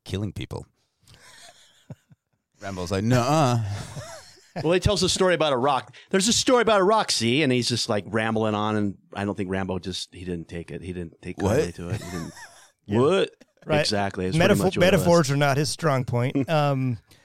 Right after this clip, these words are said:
Speaker 3: so, uh, yeah,
Speaker 1: Yeah,
Speaker 3: he
Speaker 1: basically he says, like, "Rambo, you're always gonna be hurting inside unless you kill a shitload of more people."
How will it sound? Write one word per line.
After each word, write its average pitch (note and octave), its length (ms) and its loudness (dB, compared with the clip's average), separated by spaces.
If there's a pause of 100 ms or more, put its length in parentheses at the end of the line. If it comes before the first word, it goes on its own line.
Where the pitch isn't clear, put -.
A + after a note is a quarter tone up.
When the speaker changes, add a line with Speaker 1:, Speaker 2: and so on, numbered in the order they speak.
(360)
Speaker 3:
so, C#3+ 540 2
uh, B2 680 0
yeah, D#3 280 0
Speaker 1:
Yeah, B2 40 0
Speaker 3:
he C3 60 -4
Speaker 1:
basically G3 400 0
he G3 80 2
says, D#3+ 260 2
like, A2+ 260 0
"Rambo, G2 440 0 (180)
you're D#2 120 -6
always F2 200 -2
gonna D#2+ 140 -6
be C2 80 -10
hurting C2 260 -8
inside A#1+ 460 -12 (240)
unless C#2+ 220 -12
you B1+ 60 -10
kill B1 420 -10
a - 40 -14
shitload - 440 -8
of G#1+ 60 -12
more A#1+ 140 -10
people." - 300 -12